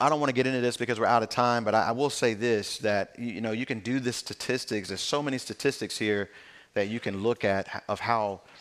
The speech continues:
alcohol destroys people's health. It t-, it causes them the, to, to lives to be lost. It increases all types of other illnesses in the body, cancers and,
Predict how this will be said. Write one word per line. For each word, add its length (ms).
alcohol 500
destroys 560
people's 380
health. 460
It 160
t-, 120
it 200
causes 380
them 340
the, 220
to, 520
to 80
lives 420
to 60
be 100
lost. 560
It 80
increases 500
all 140
types 320
of 120
other 320
illnesses 640
in 100
the 60
body, 400
cancers 600
and, 240